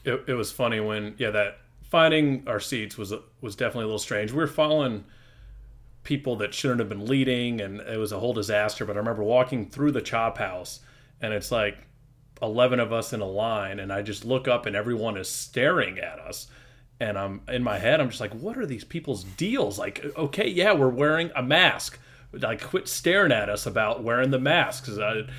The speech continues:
and then I realized, oh, we all have these matching, like, handmade shirts that say "Shwee, shwee, shwee" that I had made up for Graham's bachelor party. And that's probably more of the reason why they're staring at us and, like,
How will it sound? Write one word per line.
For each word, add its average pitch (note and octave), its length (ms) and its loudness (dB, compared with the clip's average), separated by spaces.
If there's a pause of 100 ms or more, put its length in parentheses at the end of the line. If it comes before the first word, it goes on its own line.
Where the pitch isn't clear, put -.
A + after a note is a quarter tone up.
(160)
and B2 140 2
then A#2+ 140 6
I A#2 60 6
realized, A#2 640 0
oh, A#2 480 4 (800)
we A#2 160 -4
all A2+ 220 2
have A2+ 260 4
these G#2 240 -4
matching, A2 640 0
like, F#2+ 240 -6
handmade A2 680 -4
shirts A2+ 520 -4
that G#2 180 -8
say G#2+ 280 -4
"Shwee, A2+ 500 -6
shwee, A2 400 -6
shwee" B2 560 -6 (400)
that G#2 100 -2
I G#2 140 2
had G#2 120 -2
made A2 220 0
up G#2+ 220 0
for A2 140 -4
Graham's G#2+ 340 -4
bachelor A2 420 0
party. G2+ 320 0
And G2 100 -8 (380)
that's E3 200 0
probably E3 480 8
more D3+ 240 8
of C#3 80 6
the C3+ 80 6
reason B2+ 420 4
why A#2 480 2 (280)
they're G#2 120 -2
staring A#2+ 720 0
at A2+ 180 0
us A2+ 300 -2
and, G#2+ 100 -6
like, G2 280 -6